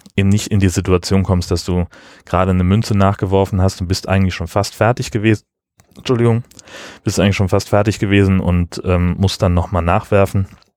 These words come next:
um dich abzuduschen und hast dann irgendwie drei Minuten Wasser vergeudet, ähm, das du eigentlich nicht mehr nutzen brauchst oder so. Und das finde ich, äh, auf anderen Plätzen immer doof. Hier ist das sehr, sehr clever und sehr, sehr fair,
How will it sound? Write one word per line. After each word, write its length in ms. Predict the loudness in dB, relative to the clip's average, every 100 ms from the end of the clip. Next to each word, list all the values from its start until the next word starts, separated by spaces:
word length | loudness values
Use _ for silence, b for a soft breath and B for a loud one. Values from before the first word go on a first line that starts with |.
| _ _ _ _ _ -8
um 180 | 0 2
dich 320 | 2 -2 -4 -2
abzuduschen 640 | -2 -2 -2 0 0 0
und 140 | 2
hast 180 | 0 0
dann 80 | 0
irgendwie 220 | 0 -2
drei 180 | -2 0
Minuten 360 | 0 0 -2 -4
Wasser 200 | -4 -4
vergeudet, 520 | -6 -4 -2 0 -2 _ B B B B B B B
ähm, 240 | 0 2 2
das 160 | 0
du 120 | 0 0
eigentlich 260 | 2 0
nicht 160 | -2 0
mehr 120 | 2
nutzen 500 | 0 -2 -2 -2 -4 -10 -6
brauchst 460 | -2 -2 -4 -10
oder 180 | -12 -12
so. 120 | -10
Und 260 | -10 -10 -8
das 100 | -10
finde 240 | -8 -10
ich, 220 | -12 -14 -14
äh, 100 | -16 -14 -10
auf 180 | -6
anderen 240 | -2 0 0
Plätzen 300 | -2 -4 -4
immer 140 | -4
doof. 300 | 0 0 0 _ B B B B
Hier 240 | -2 0 0
ist 200 | -2 -4
das 160 | -2
sehr, 180 | 2 2
sehr 340 | 2 2 0 -4 _
clever 420 | -4 0 2 0 0
und 120 | -2
sehr, 180 | 0 2
sehr 160 | 0
fair, 480 | -2 0 2 4